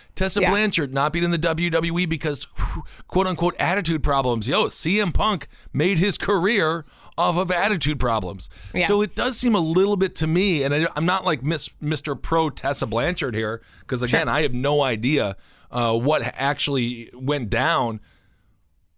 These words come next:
Speaker 1: But it does seem to me a little bit like, okay, so you want her to be this badass bitch in the ring, beating the fuck out of Sami Callihan, who is one of the most aggressive,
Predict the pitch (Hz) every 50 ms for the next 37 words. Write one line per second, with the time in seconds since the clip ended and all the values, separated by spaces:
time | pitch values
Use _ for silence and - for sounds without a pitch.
0 | _ _ _ _ - 180 180 190 170 156 156 202 220 226 196 - 226 220 202 -
1 | 175 180 180 170 139 147 151 147 151 170 190 196 180 175 165 147 147 143 139 -
2 | - 190 156 - 131 113 - - 151 151 160 196 233 247 220 208 208 180 165 180
3 | 170 165 151 127 120 117 120 131 151 160 160 151 - - 151 - - 151 147 139
4 | 131 135 135 131 127 113 117 147 143 151 139 - - 147 127 - 127 123 104 -
5 | 139 135 131 123 - - 135 131 123 123 113 123 120 120 113 113 123 123 120 110
6 | - 131 135 139 127 123 131 131 127 123 110 - 113 101 - 127 131 131 127 -
7 | 147 139 135 127